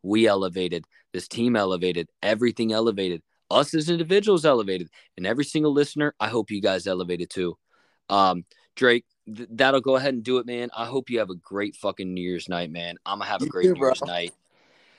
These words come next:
Speaker 1: Um, enjoy all the time you can with your lady, your loved ones.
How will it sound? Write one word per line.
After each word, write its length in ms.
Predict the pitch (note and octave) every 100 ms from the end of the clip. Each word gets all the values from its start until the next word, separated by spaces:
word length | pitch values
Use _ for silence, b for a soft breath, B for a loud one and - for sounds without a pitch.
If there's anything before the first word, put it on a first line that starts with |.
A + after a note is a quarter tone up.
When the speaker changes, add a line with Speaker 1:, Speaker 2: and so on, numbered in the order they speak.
| b
Speaker 1:
Um, 340 | - G#2+ F#2+ F2+ -
enjoy 400 | A2 G#2+ C3 C3+
all 100 | C3
the 80 | B2+
time 240 | C#3+ C3
you 80 | B2+
can 160 | C#3+
with 140 | B2+ A#2
your 100 | G#2
lady, 340 | D#3 E3 E3 - _
your 120 | G2
loved 360 | F2+ B2 E3 D3+
ones. 280 | D#3+ D#3